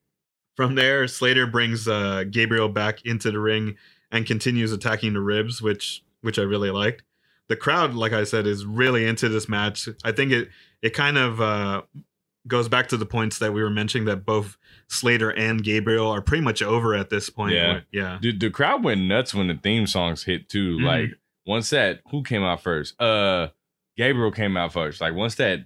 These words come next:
Speaker 2: Matt Hardy, like, beginning hit, the crowd went crazy.
Speaker 1: Yeah, yeah.
Speaker 2: And then Christian's theme gets them crazy, so they were going into this match
Speaker 1: <laughs>
Speaker 2: hot.
Speaker 1: Yeah,
Speaker 2: Dude,
Speaker 1: yeah,
Speaker 2: I'm
Speaker 1: yeah.
Speaker 2: like, "Whoa."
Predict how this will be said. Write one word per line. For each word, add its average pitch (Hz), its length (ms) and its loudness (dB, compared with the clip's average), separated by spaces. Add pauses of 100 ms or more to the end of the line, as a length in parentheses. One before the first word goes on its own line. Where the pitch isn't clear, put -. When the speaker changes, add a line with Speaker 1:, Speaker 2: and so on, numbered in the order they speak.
(120)
Speaker 2:
Matt 92 280 0
Hardy, 107 500 -2 (100)
like, 87 360 -2 (160)
beginning 95 500 -2
hit, 98 400 -2
the 87 80 -8
crowd 110 400 -4
went 85 260 -6
crazy. 120 960 -8
Speaker 1:
Yeah, 110 300 2
yeah. 113 200 -2 (100)
Speaker 2:
And 98 100 -4
then 90 160 -4
Christian's 113 520 -4
theme 117 260 -4
gets 110 180 -4
them 117 160 -6
crazy, 117 420 -2
so 98 140 -6
they 113 120 0
were 127 120 -6
going 95 300 -4
into 98 220 -6
this 85 200 -6
match 95 380 0
Speaker 1:
<laughs> - 40 -20
Speaker 2:
hot. 113 420 0 (140)
Speaker 1:
Yeah, 117 180 4
Speaker 2:
Dude, 104 80 2
Speaker 1:
yeah, 104 60 2
Speaker 2:
I'm 104 120 0
Speaker 1:
yeah. 101 60 -2
Speaker 2:
like, 92 120 -6
"Whoa." 95 640 -6